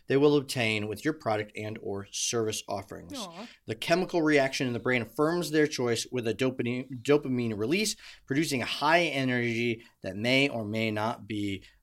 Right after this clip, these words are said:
Speaker 1: perceptible to the customer." So this is, what's important here is that the person has said, "Yes, I think you can solve my problem. I think this is the way to go."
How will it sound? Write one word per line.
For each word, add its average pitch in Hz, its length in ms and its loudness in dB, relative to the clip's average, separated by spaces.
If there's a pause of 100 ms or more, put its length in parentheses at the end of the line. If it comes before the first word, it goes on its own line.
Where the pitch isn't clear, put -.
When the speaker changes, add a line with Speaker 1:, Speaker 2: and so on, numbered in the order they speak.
(100)
Speaker 1:
perceptible 90 760 -6
to 85 320 -10
the - 80 -14
customer." - 520 -20 (360)
So 127 120 -4
this 156 200 2
is, 131 200 -2
what's 151 180 -2
important 165 440 -2
here 123 140 0
is 104 100 -4
that 113 180 -8
the 180 120 0
person 262 400 -2
has 151 360 0
said, 117 460 2 (260)
"Yes, - 680 0 (540)
I 147 140 4
think 165 320 -2
you 143 380 2
can 127 180 -4
solve 143 240 4
my 131 140 2
problem. 180 320 2
I - 20 -2
think 120 240 -4
this 151 220 2
is 123 100 -4
the 127 80 -2
way 123 160 2
to 113 80 0
go." 135 360 4